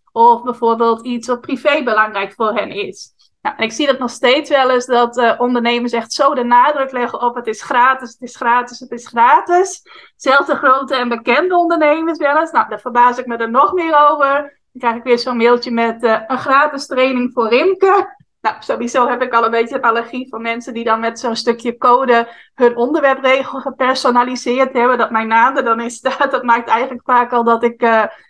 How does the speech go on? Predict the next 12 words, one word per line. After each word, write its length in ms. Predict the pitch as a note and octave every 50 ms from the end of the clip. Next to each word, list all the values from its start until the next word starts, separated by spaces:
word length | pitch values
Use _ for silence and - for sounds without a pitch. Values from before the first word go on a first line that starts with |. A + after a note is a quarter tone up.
| _ _ _
het 180 | - A#3+ A#3
niet 180 | B3 A#3 A#3 A3+
wil, 280 | A3+ A3+ A3 G#3+ G#3+ G#3+
eh, 180 | G#3+ G#3 G#3 -
openen, 480 | - A#3+ B3 D4+ D#4 - - E4 D#4 D4
maar 80 | A#3+ A3+
dat 100 | A#3 A#3
is 60 | C4
een 80 | B3
heel 140 | - A#3 A#3
persoonlijk 560 | A#3 B3 A#3+ - - G#3+ A3 C4 D#4+ D#4+ B3+
dingetje. 680 | B3+ C4 C#4 C#4+ D4 D4 C#4+ - C#4 B3+ C4 C4 C4 -